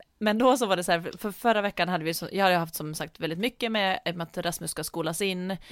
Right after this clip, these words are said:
och då har jag fått vara med på inskolningen, och sen har han kommit hem för han har bara varit där någon timme och sådär, så att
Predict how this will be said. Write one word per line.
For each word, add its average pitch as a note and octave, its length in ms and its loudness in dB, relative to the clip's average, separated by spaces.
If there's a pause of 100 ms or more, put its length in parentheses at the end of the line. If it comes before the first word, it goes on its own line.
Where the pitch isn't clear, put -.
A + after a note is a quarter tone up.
(120)
och - 260 -8
då F3 100 4
har F3 80 4
jag D#3+ 180 4
fått D#3+ 120 -6
vara D#3+ 180 4
med F3+ 260 2
på E3+ 80 -2
inskolningen, D#3 680 -6
och D#3+ 80 -4
sen E3+ 120 -2
har E3+ 120 4
han D#3+ 140 0
kommit D#3 240 -4
hem D#3+ 320 2
för D#3+ 100 0
han D#3 60 2
har D#3 80 -2
bara C#3 100 0
varit D3 160 0
där D3 160 0
någon D3 180 -8
timme F#3 340 -4
och D#3+ 100 -4
sådär, - 160 -4
så F3 80 -2
att - 180 -8